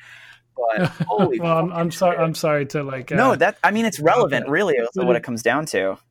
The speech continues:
Speaker 1: 'Cause
Speaker 2: Yeah, I mean, like, like, um, you know, I thought, you know, I don't know. We can, yeah, you could talk about him later, but,
Speaker 1: Um,
Speaker 2: um,
Speaker 1: <sighs> okay,
Speaker 2: sorry.
Speaker 1: now I'm all addicted to, like, figuring out how he died or whatever. It, I won't talk.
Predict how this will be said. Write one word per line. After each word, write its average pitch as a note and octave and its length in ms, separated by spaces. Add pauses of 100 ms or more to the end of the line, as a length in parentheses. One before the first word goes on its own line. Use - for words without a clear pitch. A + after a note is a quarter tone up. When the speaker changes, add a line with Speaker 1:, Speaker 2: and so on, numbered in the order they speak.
(120)
Speaker 1:
'Cause A#2 240 (200)
Speaker 2:
Yeah, G#3 240
I D#3 80
mean, D3+ 200
like, C#3 300 (180)
like, C3 240
um, A#2+ 480 (240)
you D3+ 140
know, B2+ 160
I C3 140
thought, C#3 320 (120)
you C3 140
know, G#2+ 260 (220)
I C#3+ 100
don't A#2+ 140
know. G#2 180 (220)
We D3 100
can, C#3+ 220
yeah, B2+ 160
you C3 160
could B2+ 160
talk A2 240
about G#2 200
him G#2+ 140
later, G#2+ 140
but, C3 80
Speaker 1:
Um, A#2 420 (400)
Speaker 2:
um, A#2 280 (460)
Speaker 1:
<sighs> - 400
okay, D#3+ 100
Speaker 2:
sorry. D3 220
Speaker 1:
now C#3+ 120
I'm C3 100
all B2+ 140
addicted B2+ 340
to, A#2+ 80
like, A2+ 180
figuring A2+ 360
out G#2+ 160 (120)
how A2+ 280
he G#2 80
died G#2 240
or G#2+ 60
whatever. A#2 180
It, E3 220
I F3+ 180
won't F#3 180
talk. G#2+ 160